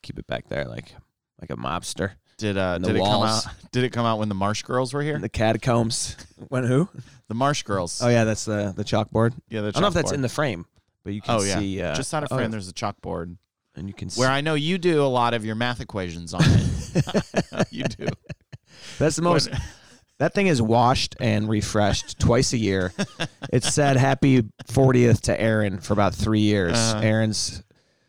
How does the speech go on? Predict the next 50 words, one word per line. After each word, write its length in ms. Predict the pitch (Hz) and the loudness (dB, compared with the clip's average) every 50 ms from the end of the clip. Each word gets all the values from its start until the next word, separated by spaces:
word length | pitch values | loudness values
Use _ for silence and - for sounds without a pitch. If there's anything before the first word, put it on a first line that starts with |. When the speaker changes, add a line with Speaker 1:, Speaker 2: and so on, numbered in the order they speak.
| _ _ | _ _
Speaker 1:
fifty-nine 680 | _ - - 107 - - 107 107 107 104 98 95 92 92 | _ -2 -2 -2 0 2 0 0 2 0 0 0 0 -2
now. 260 | 90 87 85 82 80 160 - _ 175 - - - | -2 -2 -2 -2 -2 -4 -6 _ -10 -10 -8 -6
Speaker 2:
<laughs> 120 | - 151 147 - _ - - - - - _ _ _ | -6 -6 -6 -8 _ -14 -14 -14 -14 -20 _ _ _
Speaker 1:
Oh, 120 | - - - | -14 -14 -14
she's 240 | - - - - - | -12 -12 -14 -14 -12
forty-three, 560 | - - 67 73 71 - - - 60 58 60 - _ _ | -10 -8 -8 -8 -8 -8 -6 -6 -6 -6 -8 -12 _ _
but 120 | - 101 87 | -2 -2 0
it 60 | 82 | 0
was 140 | 95 87 - | -2 -2 -4
said 220 | - 65 73 78 | -4 -4 -4 -4
"Happy, 260 | - - - - - | -6 -8 -8 -10 -8
happy 240 | - 92 104 - 101 | -6 -6 -4 -4 -6
fortieth, 400 | - - 104 104 95 90 85 71 | -6 -4 -4 -2 -2 -2 -2 -2
Aaron," 320 | 85 95 98 92 92 92 - - | -2 -2 -2 -2 -4 -6 -8 -10
forever 500 | - - 71 98 101 95 92 85 87 - _ _ | -6 -4 -2 0 0 0 0 -2 -4 -6 _ _
because 240 | - - 117 110 110 | -8 -4 -4 -2 0
we 40 | 127 | 2
had 100 | 120 127 | 2 2
to 80 | 123 120 | 2 2
have 180 | 120 120 120 117 | 2 2 2 0
the 60 | 123 | 0
spray 360 | - - - - 110 113 117 | -2 0 0 0 2 2 2
chalk. 520 | 113 - - 123 123 120 - _ - - - _ | 0 0 0 0 0 0 -2 _ -18 -20 -12 _
Speaker 2:
Uh-huh. 300 | 107 104 104 104 101 104 110 - | -6 -4 -4 -4 -4 -6 -8 -6
Speaker 1:
Then 100 | - 156 | -4 -2
she 100 | 165 - | 0 2
wanted 180 | 175 170 151 135 | 2 4 4 4
to 40 | 120 | 4
put 80 | 147 | 4
one 120 | 139 139 135 | 4 4 2
upstairs. 380 | 127 110 - - 139 135 - | 0 -2 0 0 2 2 2
I 40 | - | 0
was 80 | 101 98 | -4 -6
like, 140 | 107 110 104 | -6 -4 0
"No, 200 | 113 117 110 - | 0 0 0 2
you 120 | - 117 | 0 2
never 160 | 131 139 139 135 | 2 2 2 4
Speaker 2:
You 140 | 135 139 | 4 4
Speaker 1:
use 80 | 143 131 | 4 4
Speaker 2:
should 80 | 131 120 | 2 2
Speaker 1:
the 40 | |
one 80 | 123 120 | 0 0
Speaker 2:
get 80 | 110 123 | 2 2
one 60 | 123 123 | 0 0
Speaker 1:
downstairs." 280 | 123 - - 113 101 | 0 -2 -4 -4 -4
Speaker 2:
upstairs, 220 | 98 - - 101 110 | -6 -8 -6 -4 -2
yeah. 60 | 170 | 0
Speaker 1:
"I 80 | 233 269 | 0 0
do 240 | 220 285 294 285 262 | 2 2 2 2 2
too." 400 | - - 277 269 269 262 208 | 4 4 4 4 2 0 0